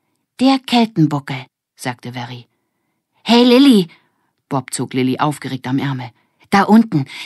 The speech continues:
das muss es sein!“ Die wilden Küken pirschten sich den Hügel runter und dann die Senke hindurch zu einer Palisade aus Ästen,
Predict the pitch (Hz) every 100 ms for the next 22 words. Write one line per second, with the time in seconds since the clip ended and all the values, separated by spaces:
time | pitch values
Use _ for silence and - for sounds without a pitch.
0 | - 262 277 262 254 233 - 175 143 123
1 | _ _ _ _ _ _ - 143 143 208
2 | 208 156 - 214 190 160 151 165 - 139
3 | 131 - 117 120 143 135 131 139 139 170
4 | 220 220 - - - 160 202 208 160 147
5 | 139 135 143 143 196 - - 131 120 127
6 | 127 123 131 160 - 120 - 165 165 -
7 | 139